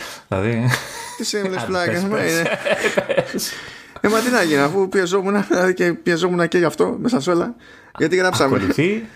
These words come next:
Speaker 1: ακολουθεί γκρίζα διαφήμιση, θα πούμε.
Speaker 2: Αντί να γράψουμε την περασμένη εβδομάδα δύο από τα κλασικά, ε, γράψαμε τρία, τέσσερα, δεν θυμάμαι. <laughs> Κάτι τέτοιο.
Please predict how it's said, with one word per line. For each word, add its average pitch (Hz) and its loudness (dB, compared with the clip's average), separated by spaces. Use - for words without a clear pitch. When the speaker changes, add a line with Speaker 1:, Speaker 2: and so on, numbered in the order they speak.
Speaker 1:
ακολουθεί 104 -2
γκρίζα 147 -2
διαφήμιση, 131 0
θα 90 0
πούμε. 90 -4
Speaker 2:
Αντί 110 0
να 135 4
γράψουμε 135 0
την 113 0
περασμένη 113 2
εβδομάδα 120 2
δύο 98 2
από 90 0
τα 85 -2
κλασικά, 110 0
ε, 139 0
γράψαμε 127 2
τρία, 113 0
τέσσερα, 104 0
δεν 104 -4
θυμάμαι. 117 0
<laughs> - -12
Κάτι - 0
τέτοιο. - 0